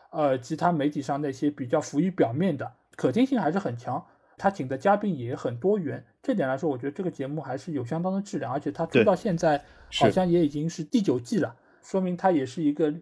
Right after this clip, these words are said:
Speaker 1: 经过时间考验的一个好节目。那这点来说，我觉得还是要给他一个表扬。
Speaker 2: 嗯。
Speaker 1: 可能我之后会经常有机会的话，就会听一下这期节目。至于足球第一视角，那我觉得我的话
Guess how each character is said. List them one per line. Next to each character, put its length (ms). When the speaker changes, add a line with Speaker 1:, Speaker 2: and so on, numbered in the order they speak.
Speaker 1:
经 400
过 380
时 180
间 220
考 240
验 180
的 100
一 60
个 100
好 120
节 160
目。 160
那 140
这 200
点 100
来 140
说， 160
我 180
觉 200
得 80
还 120
是 200
要 80
给 160
他 160
一 40
个 80
表 200
扬。 120
Speaker 2:
嗯。 40
Speaker 1:
可 100
能 160
我 100
之 200
后 260
会 240
经 280
常 400
有 120
机 200
会 180
的 100
话， 280
就 100
会 240
听 240
一 40
下 220
这 140
期 200
节 240
目。 200
至 160
于 280
足 240
球 240
第 220
一 80
视 180
角， 360
那 120
我 160
觉 140
得 180
我 160
的 160
话 240